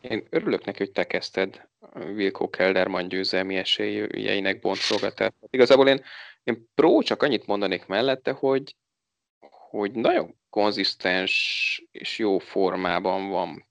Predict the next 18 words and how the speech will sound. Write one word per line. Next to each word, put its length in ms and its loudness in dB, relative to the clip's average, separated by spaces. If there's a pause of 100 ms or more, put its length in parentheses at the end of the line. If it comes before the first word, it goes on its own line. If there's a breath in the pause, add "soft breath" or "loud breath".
(140)
Ha 60 -6
visszaemlékszel, 1120 0 (440 loud breath)
akkor 760 0 (280)
ő 460 0
az 280 -2
év 320 0
elején 600 0
még 340 0
rendesen 720 -2
a 320 -4
tervek 340 -4
szerint 520 -4
megtartott 760 -4
U 160 0
A 220 2
E 180 -2
túron 400 2
is 280 0